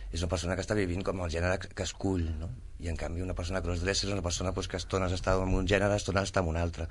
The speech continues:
Pot ser una persona de gènere fluid o pot ser simplement una persona que li agrada practicar perquè li agrada vestir-se, no?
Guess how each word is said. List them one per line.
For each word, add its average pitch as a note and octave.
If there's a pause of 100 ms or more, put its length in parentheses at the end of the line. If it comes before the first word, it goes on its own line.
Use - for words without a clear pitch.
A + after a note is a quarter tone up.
(480)
Pot F2+
ser G2 (560)
una F2
persona F2
de E2+
gènere F2
fluid A#2
o F2
pot F2
ser E2+
simplement E2+
una E2+
persona F2+
que F#2+
li E2+
agrada E2
practicar E2+
perquè -
li D#2+
agrada D#2+
vestir-se, D#2
no? F#2+